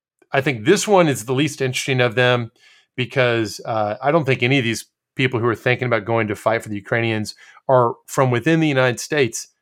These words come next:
accepting and exercising any commission from the Ukrainian government. If you're thinking about doing such a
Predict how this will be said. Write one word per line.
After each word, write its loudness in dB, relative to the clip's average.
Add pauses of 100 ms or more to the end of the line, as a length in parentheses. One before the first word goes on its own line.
(160)
accepting -2
and -2
exercising -2
any -2 (100)
commission -2
from -8
the -6
Ukrainian -4
government. 0 (440)
If -10
you're -2
thinking -2
about 0
doing 2
such -2
a -2